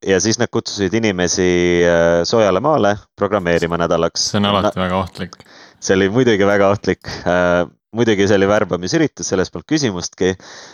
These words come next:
Speaker 1: Aga lisaks sellele pakkusid nad veel nädala eest sulle tuhat eurot ja kakssada euri lennuraha, nii et jumala eest ma kandideerisin ja mind võeti.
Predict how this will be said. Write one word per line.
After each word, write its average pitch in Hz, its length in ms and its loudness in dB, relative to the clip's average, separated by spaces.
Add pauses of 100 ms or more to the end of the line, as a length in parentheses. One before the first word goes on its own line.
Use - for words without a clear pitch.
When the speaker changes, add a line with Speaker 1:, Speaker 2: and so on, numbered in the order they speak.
(140)
Speaker 1:
Aga 98 280 2
lisaks 123 280 0
sellele 107 300 2
pakkusid 98 420 -2
nad 90 160 -4
veel 90 220 0
nädala 104 340 2
eest 87 160 0
sulle 92 200 0
tuhat 127 380 0
eurot 143 500 0 (100)
ja 95 180 2
kakssada 104 400 0
euri 92 200 2
lennuraha, 107 520 0
nii 82 160 -4
et - 120 -14
jumala 98 280 0
eest 90 220 -2
ma 85 140 -4 (520)
kandideerisin 104 640 0
ja 98 80 -2
mind 104 160 -6
võeti. 90 380 0